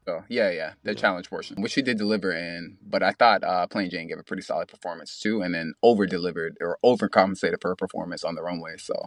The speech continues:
Speaker 1: I would have wanted Plain Jane to be up top.
Speaker 2: Yeah, Plain Jane has been in the top, uh,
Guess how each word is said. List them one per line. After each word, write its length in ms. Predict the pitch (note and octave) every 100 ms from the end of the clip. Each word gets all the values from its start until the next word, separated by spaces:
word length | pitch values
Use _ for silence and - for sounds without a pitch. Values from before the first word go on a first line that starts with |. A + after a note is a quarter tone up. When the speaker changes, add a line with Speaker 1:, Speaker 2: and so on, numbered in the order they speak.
| - _ -
Speaker 1:
I 140 | -
would 200 | G2 -
have 60 | -
wanted 200 | - E2
Plain 220 | - -
Jane 140 | D2+ D2
to 60 |
be 100 | D2
up 60 | D2+
top. 220 | - - - - _ _ - - - - - _ _ - _ _ _ _ _ _ _
Speaker 2:
Yeah, 160 | A#2+ A2+
Plain 300 | - F3 F#3+
Jane 160 | E3 D#3
has 100 | C3+
been 120 | B2+
in 40 |
the 40 | A#2
top, 260 | C3 A#2+
uh, 100 | A2+